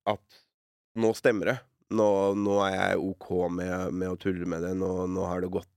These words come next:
lang tid, jeg har prosessert, liksom. Og, og ja, så, så liksom hvis,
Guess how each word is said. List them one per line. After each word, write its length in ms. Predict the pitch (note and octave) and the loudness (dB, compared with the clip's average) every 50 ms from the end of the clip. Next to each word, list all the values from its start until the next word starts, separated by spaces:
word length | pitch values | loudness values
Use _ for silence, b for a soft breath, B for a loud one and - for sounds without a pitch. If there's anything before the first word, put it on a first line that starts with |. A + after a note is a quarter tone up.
| _ | _
lang 240 | - F2+ F2+ F2+ F2+ F2 | -8 -6 -4 -4 -6 -8
tid, 300 | - - F#2+ G2 G2 F#2 | -8 -4 -2 -2 0 0
jeg 80 | F#2 | 0
har 140 | F2 E2 D#2+ - | -2 -4 -4 -8
prosessert, 600 | E2 E2+ - F2 - - F2+ F#2 F#2+ F#2+ F#2 _ | -12 -12 -12 -12 -8 -6 -6 -6 -6 -6 -10 _
liksom. 380 | - - G2+ G2+ B2 C3+ C3+ C#3+ C#3 - | -4 -4 -2 0 0 0 -2 -2 -6 -6
Og, 1000 | - G2 G2 F#2+ F#2+ F#2+ F#2+ F#2+ F#2+ F#2+ F#2 F#2 F#2+ F#2 F#2 F#2 F#2 F2+ F2 F2 - - | -2 0 0 0 0 0 0 -2 0 0 0 0 0 0 0 0 -2 -2 -2 -4 -6 -6
og 600 | - F#2 F#2+ F#2 F#2 F2+ F2+ F2+ F2+ F2 F2 F2+ D#2+ - - _ _ _ _ _ _ | -6 -4 -2 -2 -2 -2 -2 -2 -2 -4 -6 -8 -12 -14 -18 _ _ _ _ _ _
ja, 160 | - D#3+ G#3+ A#3 _ _ _ _ _ _ - | -2 -2 -2 -4 _ _ _ _ _ _ 0
så, 160 | C#3 C#3 C3 B2 A2 | 2 2 2 0 -4
så 220 | - - - B2 A2 | -6 -6 -2 0 0
liksom 400 | G#2+ G2+ G#2 G2+ G2+ G2 G2 F#2+ | 0 2 2 2 2 0 -2 -2
hvis, 240 | F#2 F#2+ F#2+ F#2+ | -2 -4 -4 -6